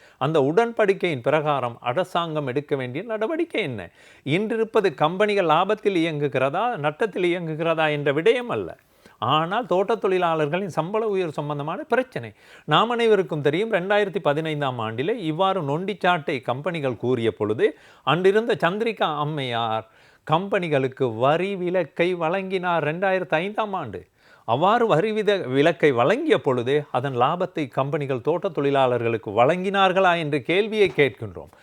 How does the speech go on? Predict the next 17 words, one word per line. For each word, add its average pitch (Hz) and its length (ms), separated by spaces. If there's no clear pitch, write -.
அவ்வாறு 226 380
இருக்கின்ற 170 440
பொழுது, 123 400
இன்று 190 420
எழும்பியிருப்பது 160 600
தோட்ட 170 280
தொழிலாளர்கள் 139 640
சம்பள 226 400
உயர்வு 190 280
பிரச்சனை. - 440
பொருட்களின் 185 540
விலைகள் 170 360
முந்நூறு 170 440
விட-, 151 280
வீதமாக 156 500
அதிகரித்திருக்கின்ற 139 880
பொழுது, 113 360